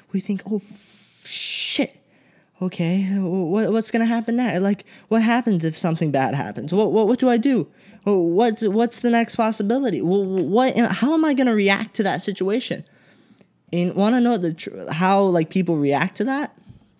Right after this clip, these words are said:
To that idea. Not to the situation, to that idea. They react, and they react by looking at the crowd and saying, "Hmm, you know, I'm really not liking this right now. I'm really just not doing my best when it comes to this.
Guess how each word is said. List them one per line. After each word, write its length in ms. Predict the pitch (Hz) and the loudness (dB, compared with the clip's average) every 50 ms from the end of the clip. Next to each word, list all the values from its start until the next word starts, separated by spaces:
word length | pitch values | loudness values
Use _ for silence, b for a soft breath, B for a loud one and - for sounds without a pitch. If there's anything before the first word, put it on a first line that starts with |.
| _ - | _ -6
To 100 | - 156 | -2 0
that 160 | 165 165 165 | 0 2 2
idea. 340 | 165 160 147 147 151 135 135 | 2 0 0 0 -2 -2 -2
Not 240 | 156 185 240 254 | 0 -2 -2 0
to 80 | - 226 | 0 -2
the 80 | 180 175 | -2 -2
situation, 580 | - 160 156 - 147 131 120 123 - - 143 160 | -2 -4 -4 -4 -2 -4 -4 -4 -4 -6 -8 -6
to 100 | - 170 | -4 -2
that 160 | 185 180 185 | -2 0 0
idea. 400 | 185 180 180 175 160 - - - _ _ _ _ _ _ _ _ _ _ _ _ - - _ _ _ - B B B B B B B B B B B B | 0 0 0 0 -2 -4 -6 -10 _ _ _ _ _ _ _ _ _ _ _ _ -20 -20 _ _ _ -20 B B B B B B B B B B B B
They 120 | - 156 151 | -2 -2 0
react, 480 | 143 147 160 185 190 160 165 160 - | 2 4 4 4 4 2 2 0 -2
and 400 | 160 143 131 131 160 - - - - _ _ - | -4 -2 -2 -4 -6 -8 -12 -16 -20 _ _ -6
they 180 | 160 160 151 | -2 -2 0
react 400 | 139 143 151 151 151 170 170 - | 2 2 2 2 2 0 -2 -2
by 100 | - 143 | -2 -2
looking 280 | 139 135 147 147 - 151 | -2 -2 -2 -2 -4 -4
at 80 | 147 - | -6 -6
the 60 | 175 | -6
crowd 440 | - - 196 190 156 - - - - _ _ _ _ _ _ _ _ _ _ _ _ b b b b b b b b b | -4 -4 -2 -2 -4 -6 -10 -16 -20 _ _ _ _ _ _ _ _ _ _ _ _ b b b b b b b b b
and 120 | 156 147 | -6 -4
saying, 540 | - - 170 160 156 151 151 151 165 165 165 - | -2 0 0 0 0 0 -2 -4 -6 -8 -8 -6
"Hmm, 180 | 196 208 247 233 208 _ _ _ _ _ _ _ _ _ _ _ _ B B B B B B B B | -4 -4 -4 -4 -6 _ _ _ _ _ _ _ _ _ _ _ _ B B B B B B B B
you 80 | B 190 | B -2
know, 120 | 202 190 | -2 0
I'm 220 | - 175 185 175 170 | 0 0 0 2 2
really 280 | 185 202 226 226 226 | 2 4 4 4 2
not 240 | 214 196 185 170 90 | 2 2 0 0 0
liking 380 | 107 139 156 160 - 160 135 117 | -2 -2 -2 -2 -2 -4 -4 -4
this 220 | 101 80 - - | -6 -6 -8 -8
right 160 | 110 104 76 | -10 -10 -10
now. 140 | - 78 69 - | -12 -14 -14 -12
I'm 200 | - 120 135 139 | -10 -8 -6 -2
really 300 | 147 160 175 185 180 180 | 0 0 2 2 2 0
just 240 | 151 143 147 - - | 0 -2 -4 -4 -4
not 240 | 156 147 139 117 139 | -4 -4 -4 -4 -4
doing 220 | 139 135 131 127 | -4 -4 -4 -4
my 140 | 123 117 107 | -4 -6 -6
best 340 | - 101 104 - - - - | -8 -8 -8 -10 -10 -14 -16
when 100 | 50 - | -16 -16
it 60 | - | -16
comes 220 | - - - - | -16 -16 -16 -16
to 80 | - - | -18 -18
this. 320 | - - - - - - | -20 -20 -18 -18 -20 -20